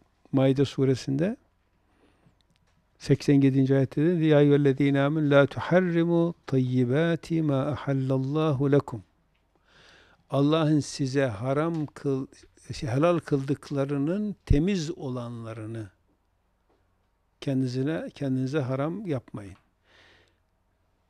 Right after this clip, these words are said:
Temiz olanları akan kanın dışındaki, işte besme-,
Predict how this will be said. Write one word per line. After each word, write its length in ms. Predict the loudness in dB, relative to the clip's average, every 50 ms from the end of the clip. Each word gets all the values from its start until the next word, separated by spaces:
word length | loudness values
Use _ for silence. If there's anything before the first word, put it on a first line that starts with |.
| _ _
Temiz 280 | -2 0 0 0 2 2
olanları 640 | 2 2 4 2 2 0 0 0 0 -2 -2 -4 -6 -14 -20 _ _ _ _ _ _ -8
akan 300 | -8 -4 0 0 0 0
kanın 360 | -2 -2 -2 0 0 0 -2
dışındaki, 760 | -4 -8 -8 -8 -8 -6 -8 -10 -10 -8 -4 -4 -4 -4 -8 -12 _ _ _ _ _ _ _ _ _ _ _ _ _ _ _ _ _ _ _ _ _ _
işte 360 | -18 -14 -2 0 0 0 2
besme-, 500 | 0 -2 -2 -2 -4 -4 -4 -4 -4 -2